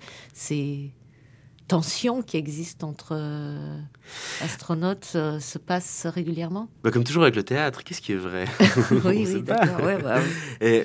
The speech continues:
Speaker 2: euh, évidemment,
Speaker 1: Enfin,
Speaker 2: la
Speaker 1: ju-, jusqu'à quel point l'auteur s'est documenté ?
Speaker 2: Alors, il s'est beaucoup documenté, je crois. On peut voir des images de Mars cinq cents, euh, sur Internet. Donc, on peut avoir la réponse à cette question. Mais évidemment, le, le, l'intérêt est de laisser planer le doute. Et aussi,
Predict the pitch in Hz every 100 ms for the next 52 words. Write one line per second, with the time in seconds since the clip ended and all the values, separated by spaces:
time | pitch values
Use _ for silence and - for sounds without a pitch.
0 | - 113 110 101 - 107 120 131 147 117
1 | 107 98 185 185 - 214 247 240 - 269
2 | 240 214 226 226 202 185 - 185 185 160
3 | 151 147 _ _ _ _ - - - -
4 | - - 113 127 127 131 127 165 240 123
5 | 120 98 90 90 - 95 87 107 131 120
6 | 104 104 104 95 87 90 - 92 90 98
7 | 95 90 85 87 87 87 - 87 - 85
8 | 82 92 101 107 - - - - - -
9 | - 90 - - 117 113 127 104 98 101
10 | 104 90 87 - 113 - 123 - - -
11 | - 107 110 104 110 117 131 117 101 95
12 | 92 98 101 110 113 92 92 92 104 98
13 | 95 104 131 - - - - - _ -
14 | 120 123 175 190 -